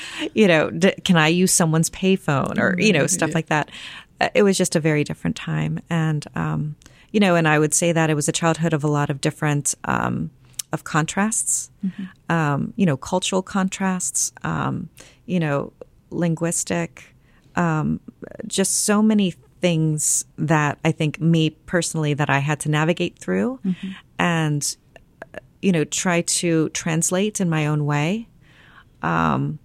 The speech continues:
Speaker 1: but at the same time, my experiences as growing up a Latina in Ohio at a time when I, I, I don't feel in that part of the state there were very many,
Speaker 2: Mm-hmm.
Speaker 1: at least visibly,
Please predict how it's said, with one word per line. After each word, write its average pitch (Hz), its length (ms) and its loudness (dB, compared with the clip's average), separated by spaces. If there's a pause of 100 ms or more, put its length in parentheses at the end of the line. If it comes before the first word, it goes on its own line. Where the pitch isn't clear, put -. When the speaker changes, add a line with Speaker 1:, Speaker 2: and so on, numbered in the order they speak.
(240)
Speaker 1:
but 185 160 2
at 170 140 -2
the 170 60 -2
same 156 260 0
time, 139 920 -4 (240)
my 175 200 4
experiences 151 760 -2
as 147 160 -2
growing 226 300 4
up 202 100 -2
a 180 40 0
Latina 143 640 -2
in 190 140 2
Ohio 139 640 0 (260)
at - 80 0
a 170 60 2
time 170 180 -2
when 156 300 0 (140)
I, 170 200 2
I, 175 180 2 (200)
I 175 100 2
don't 165 220 0
feel 180 180 -2
in 160 100 0
that 156 120 -2
part - 180 -6
of 147 60 -8
the - 60 -8
state - 240 -4
there 165 120 -2
were 156 140 0
very 151 320 -2
many, 151 560 0 (120)
Speaker 2:
Mm-hmm. 185 240 -4
Speaker 1:
at - 100 -2
least 156 260 -2
visibly, 185 560 0